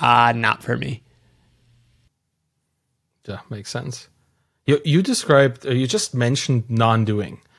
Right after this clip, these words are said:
Speaker 2: That's something that, that really stood out to me because, you know, there, there are many different ways that we talk about our life when we don't work.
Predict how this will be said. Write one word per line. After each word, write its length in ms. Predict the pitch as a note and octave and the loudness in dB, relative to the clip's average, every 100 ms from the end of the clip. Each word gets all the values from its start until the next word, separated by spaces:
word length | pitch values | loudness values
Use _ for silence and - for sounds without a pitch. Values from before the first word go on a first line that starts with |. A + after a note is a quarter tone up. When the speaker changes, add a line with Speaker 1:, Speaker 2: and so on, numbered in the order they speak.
| _ - | _ 0
Speaker 2:
That's 160 | C#3 | 2
something 320 | F3+ E3+ F3 | 4 4 6
that, 200 | C#3+ C3 A#2+ | 6 4 2
that 120 | A#2 | 2
really 240 | A#2+ C3 | 2 2
stood 220 | A#2+ B2 | 0 2
out 180 | G#2 G#2 | 2 0
to 80 | - | -4
me 160 | G2+ G2 | -6 -2
because, 360 | A#2 C#3 C3 - - - | 4 4 2 -4 -16 0
you 80 | G#3+ | 6
know, 120 | G#3 | 6
there, 160 | E3 E3 | 6 6
there 200 | D#3+ E3 | 6 6
are 120 | E3+ | 6
many 280 | D#3 F3 G#3 | 6 4 6
different 520 | F#3 - E3+ B2 - | 4 4 2 2 -2
ways 320 | B2 C#3+ D#3 | 2 2 4
that 120 | D#3+ | 2
we 120 | C3+ B2 | 2 0
talk 260 | A2+ A#2+ | 0 2
about 440 | C#3 B2 A#2+ B2 B2+ - - - - | 4 6 6 4 0 -12 -20 -6 0
our 120 | B2+ | 2
life 240 | A2+ A#2+ | 2 2
when 80 | C3+ | 2
we 80 | A#2+ | 2
don't 280 | G2+ B2 D3+ | 2 0 2
work. 360 | G#3 A3+ - | 2 2 -2